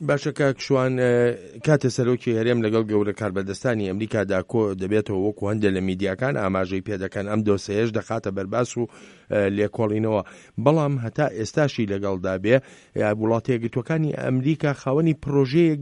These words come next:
نییە، یا خاوەنی جۆرە بیرۆکەیەک نییە کە بگوترێ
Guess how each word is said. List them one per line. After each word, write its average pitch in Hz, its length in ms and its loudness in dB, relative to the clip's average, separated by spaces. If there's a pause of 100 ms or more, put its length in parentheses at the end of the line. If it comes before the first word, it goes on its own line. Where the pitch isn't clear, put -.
(120)
نییە، 175 200 8 (100)
یا 113 80 2 (220)
خاوەنی 139 440 2
جۆرە 123 300 4
بیرۆکەیەک 131 560 0 (120)
نییە 190 200 4 (400)
کە - 160 6
بگوترێ 151 480 4